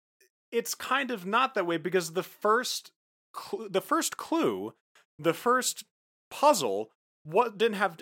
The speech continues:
anything to do with really Halliday i-, in general. It was just you had to drive backwards on a track. And so it,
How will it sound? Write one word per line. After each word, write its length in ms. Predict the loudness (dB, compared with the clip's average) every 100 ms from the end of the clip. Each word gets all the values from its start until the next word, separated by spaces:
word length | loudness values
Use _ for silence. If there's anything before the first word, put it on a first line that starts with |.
| -6
anything 400 | -4 -4 -6 -4
to 80 |
do 120 | -2 0
with 200 | -2 -4
really 240 | -2 -2
Halliday 720 | -4 0 2 2 0 -6 -8 -10
i-, 280 | -14 -8 -4
in 140 | -4
general. 420 | -2 0 0 -2 -4 _ _
It 60 | -2
was 180 | 0 2
just 180 | 0 0
you 60 |
had 80 | 0
to 60 | 2
drive 320 | 2 2 2
backwards 500 | 2 2 4 4 6
on 120 | 4
a 40 |
track. 600 | 2 2 4 4 2 -4 _ _ _ _ _ _ _ _
And 140 | 4 8
so 220 | 10 10
it, 200 | 6